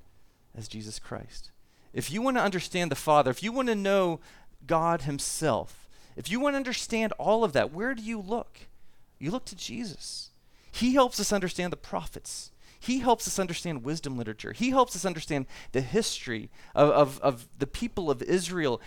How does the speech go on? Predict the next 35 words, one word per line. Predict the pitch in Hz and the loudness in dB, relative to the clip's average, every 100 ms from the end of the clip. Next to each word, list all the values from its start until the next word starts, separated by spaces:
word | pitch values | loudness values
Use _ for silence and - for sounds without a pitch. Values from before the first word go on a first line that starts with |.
| - | -4
and | 139 | 0
the | 139 | 0
current | - 208 214 175 | 0 0 0 0
flight | 175 175 | 2 4
with | 156 139 | 2 -2
Roman | 156 185 202 175 143 | 0 2 2 4 4
and | 139 | 4
then | 156 | 6
everything | 214 233 220 | 4 4 0
that | 196 - | 0 2
came | 202 190 | 0 2
with | 170 | 2
the | 156 123 | 4 6
Acts | 175 - | 6 2
of | |
the | 156 | -4
Apostles. | - 180 151 120 - - - | -2 -2 -2 -8 -12 -16 0
All | 208 269 311 | 4 4 4
of | 220 | 6
that | 214 | 4
to | 202 | 4
be | 185 | -4
interpreted | 185 - 233 226 175 - | -4 -2 -2 -2 -4 -4
through | 147 | -4
the | 131 | -4
life | 151 185 202 - | 0 2 2 -2
and | 139 | -6
teachings | - 202 - 147 123 | -8 -10 -8 -6 -6
of | - | -6
Jesus | 190 160 123 - - - | -6 -2 -4 -4 -10 -14
shows | - 214 202 | -4 0 0
us | 180 | -2
so | - 180 | -4 -4
much | 180 - | -4 -6
more. | 180 165 | -4 -2